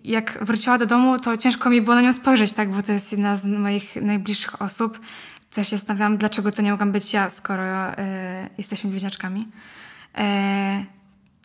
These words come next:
ale uznałam, że dobra, nie będę, nie będę dawać jakiejś łaski, nie będę, e, nie będę jakoś wyolbrzymiać tego, tylko po prostu będę, będę sobą dla niej. Pamiętam, że wracałam pewnego dnia, e,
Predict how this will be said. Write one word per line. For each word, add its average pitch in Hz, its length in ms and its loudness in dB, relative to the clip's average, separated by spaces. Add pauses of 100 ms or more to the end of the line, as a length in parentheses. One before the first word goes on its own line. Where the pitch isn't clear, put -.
(120)
ale 240 200 4
uznałam, 247 380 6
że 233 100 4
dobra, 190 340 2
nie 214 220 4
będę, 220 680 2 (100)
nie 208 340 0
będę 220 180 2
dawać 214 220 2
jakiejś 214 380 -2 (180)
łaski, 226 420 2
nie 220 100 4
będę, 208 580 2 (500)
e, 196 600 -2
nie 208 120 2
będę 208 160 2
jakoś 214 200 0
wyolbrzymiać 220 520 2
tego, 285 240 2
tylko 262 180 -4
po 240 80 -2
prostu 240 280 -4
będę, 196 340 0
będę 214 280 2
sobą 180 420 -2
dla 180 180 -6
niej. 190 220 -8 (640)
Pamiętam, 220 360 4
że 208 100 0
wracałam 202 680 2
pewnego 202 400 0
dnia, 196 520 0
e, 196 520 -4